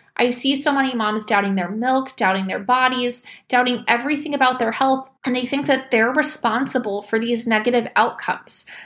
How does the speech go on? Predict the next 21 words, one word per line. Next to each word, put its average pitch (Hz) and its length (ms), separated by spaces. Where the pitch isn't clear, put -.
right? 220 300
Like, - 500
these 262 260
symptoms 285 460
in 226 140
babies 220 500
that 196 320
are 208 180
attributed 233 520
to 208 100
food 196 260
allergies 185 680
are - 180
often 262 480
not 240 320
that. - 300
They 220 140
are 220 240
often 247 420
something 233 580
else, - 560